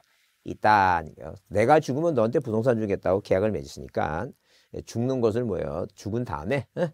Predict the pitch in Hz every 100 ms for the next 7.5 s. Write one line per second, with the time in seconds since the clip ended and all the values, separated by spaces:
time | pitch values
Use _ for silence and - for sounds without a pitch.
0 | _ _ _ _ - 98 101 92 87 85
1 | 78 120 - _ _ _ - 107 113 107
2 | 87 113 87 104 123 - 71 71 - 82
3 | 104 98 - 82 95 82 - 80 - 151
4 | 147 87 98 98 95 98 80 67 69 113
5 | - - 65 - - 143 _ _ _ _
6 | _ _ _ _ _ 165 165 160 135 127
7 | 117 123 175 170